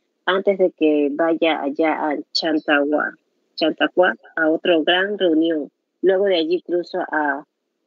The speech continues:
Ola-, Oklahoma. Dios le bendiga, hermanos.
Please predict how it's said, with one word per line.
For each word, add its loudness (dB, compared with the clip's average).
Ola-, 0
Oklahoma. 0
Dios 2
le 2
bendiga, 2
hermanos. -10